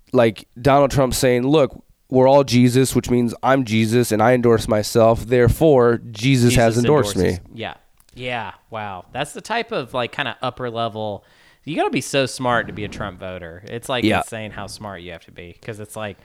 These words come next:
Speaker 2: decoding it, you know,
Speaker 1: Yeah.
Speaker 2: the messages.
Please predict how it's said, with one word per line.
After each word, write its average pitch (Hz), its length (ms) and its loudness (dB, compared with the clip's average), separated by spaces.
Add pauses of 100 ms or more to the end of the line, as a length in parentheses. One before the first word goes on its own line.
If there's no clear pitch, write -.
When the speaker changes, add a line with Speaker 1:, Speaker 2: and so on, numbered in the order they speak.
(400)
Speaker 2:
decoding 135 760 -4
it, 82 220 -16 (120)
you 110 140 -12
know, 92 340 -12
Speaker 1:
Yeah. 147 340 4
Speaker 2:
the 104 60 -6
messages. 135 840 0